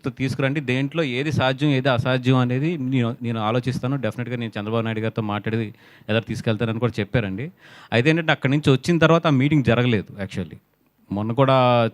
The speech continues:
చాలామంది ప్రొడ్యూసర్స్ కలిసినప్పుడు కూడా అనుకున్నాము. అదేంటంటే ఇప్పుడు దిల్ రాజు గారు, అరవింద్ గారు, మన సురేష్ బాబు గారు లాంటి వాళ్ళు కొంచెం ఏంటంటే అది ఇనిషియేట్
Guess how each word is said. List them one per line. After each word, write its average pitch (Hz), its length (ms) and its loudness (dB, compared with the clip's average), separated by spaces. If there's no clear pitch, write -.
చాలామంది 120 320 0
ప్రొడ్యూసర్స్ 120 420 0
కలిసినప్పుడు 120 420 -2
కూడా 120 160 4
అనుకున్నాము. 110 540 0
అదేంటంటే 135 400 0
ఇప్పుడు 127 160 -4
దిల్ 117 200 -2
రాజు 139 180 6
గారు, 139 320 6
అరవింద్ 127 320 4
గారు, 131 520 0
మన 113 340 -6
సురేష్ 117 300 -6
బాబు 120 200 0
గారు 120 120 0
లాంటి 120 240 0
వాళ్ళు 143 120 0
కొంచెం 127 280 0
ఏంటంటే 135 240 0
అది 120 100 -2
ఇనిషియేట్ 143 340 0